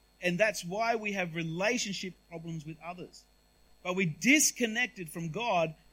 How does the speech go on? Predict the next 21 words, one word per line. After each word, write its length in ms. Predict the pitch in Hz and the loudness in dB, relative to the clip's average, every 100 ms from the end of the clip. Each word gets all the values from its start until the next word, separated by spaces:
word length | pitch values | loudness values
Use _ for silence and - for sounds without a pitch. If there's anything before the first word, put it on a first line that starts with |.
| - | -6
and 160 | 180 | -4
that's 300 | 175 226 220 | 0 0 0
why 160 | 202 208 | -2 0
we 160 | 190 180 | 0 0
have 220 | 190 175 | -2 -2
a 60 | |
relationship 680 | 160 165 180 202 185 180 202 - | -6 -4 0 -2 -2 -8 -12 -14
problem 260 | 185 190 | -12 -10
with 140 | 202 190 | -12 -12
God. 240 | 247 196 - _ _ _ _ _ _ _ _ _ | -12 -12 -16 _ _ _ _ _ _ _ _ _
We 80 | 180 | -6
not 160 | 226 | -4
only 220 | 247 233 208 | -2 0 0
start 420 | - 220 196 190 | 2 4 2 2
fearing 760 | - 208 240 269 240 180 165 156 - _ - - | -8 -2 0 0 0 -2 -2 -8 -18 _ -10 0
other 240 | 175 165 | 2 2
people, 480 | - 170 156 160 170 - | -2 -6 -4 -8 -10 -4
but 200 | 175 170 | 0 2
we 120 | 165 | 0
start 420 | 170 - 165 165 - _ _ - | -4 -2 0 0 0 _ _ -10
fearing 600 | 196 208 220 220 214 | -8 -8 -8 -10 -12